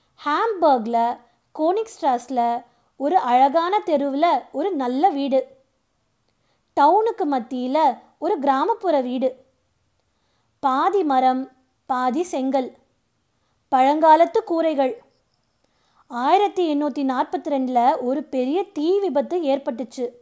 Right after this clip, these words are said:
அதுல தப்புன ஒரு சில வீடுகள்ல இதுவும் ஒண்ணு.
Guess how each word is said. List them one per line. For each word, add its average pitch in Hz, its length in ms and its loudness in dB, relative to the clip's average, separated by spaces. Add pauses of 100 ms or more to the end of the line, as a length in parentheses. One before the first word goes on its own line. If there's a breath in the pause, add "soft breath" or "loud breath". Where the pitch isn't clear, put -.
(760)
அதுல 262 280 0
தப்புன 294 720 0 (120)
ஒரு 285 200 0
சில 311 220 0
வீடுகள்ல 311 800 2
இதுவும் 269 520 -6
ஒண்ணு. 254 240 -4